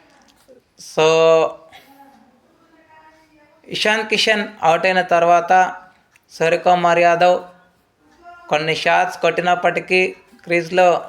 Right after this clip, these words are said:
నిలదొక్కుకోలేదని చెప్పుకోవచ్చు. ట్వెల్వ్ రన్స్ వేసి నిరాశపరిచాడని చెప్పుకోవచ్చు.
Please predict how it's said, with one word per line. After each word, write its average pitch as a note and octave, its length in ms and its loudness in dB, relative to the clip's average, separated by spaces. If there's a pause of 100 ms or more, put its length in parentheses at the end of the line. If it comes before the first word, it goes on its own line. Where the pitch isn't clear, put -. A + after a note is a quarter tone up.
నిలదొక్కుకోలేదని E3+ 840 0
చెప్పుకోవచ్చు. E3 480 -2
ట్వెల్వ్ D#3+ 340 0
రన్స్ E3 240 0
వేసి D#3 280 -2
నిరాశపరిచాడని D3+ 1000 -2
చెప్పుకోవచ్చు. D3+ 580 -2